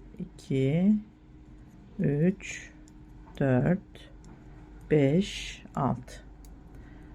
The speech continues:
Şimdi sağa doğru ikisini birlikte örüyoruz. Bir tane doladık,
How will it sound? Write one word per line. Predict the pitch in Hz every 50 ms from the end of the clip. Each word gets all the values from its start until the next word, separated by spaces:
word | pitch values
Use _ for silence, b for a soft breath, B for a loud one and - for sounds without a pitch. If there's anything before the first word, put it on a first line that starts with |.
| B B B B B B - -
Şimdi | - - - 214 208 208
sağa | - - 233 233 233 226 214
doğru | 185 160 151 151 165 185
ikisini | 208 202 - 170 - - 151 139 135 139
birlikte | 139 123 123 127 - - - - -
örüyoruz. | 131 143 147 143 143 151 160 160 160 165 160 160 175 - - - - - - - - - - - - - - - - - - - - - - - - - - B B B B B B B B - - - -
Bir | 160 143 135 123 127
tane | - 165 - 147 156 160 160
doladık, | 165 160 170 165 165 165 - 165 170 165 -